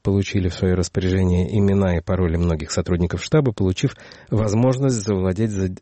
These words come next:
за-, содержимым электронной почты многих из них.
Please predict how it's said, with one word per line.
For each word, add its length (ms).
за-, 300
содержимым 840
электронной 600
почты 380
многих 400
из 120
них. 260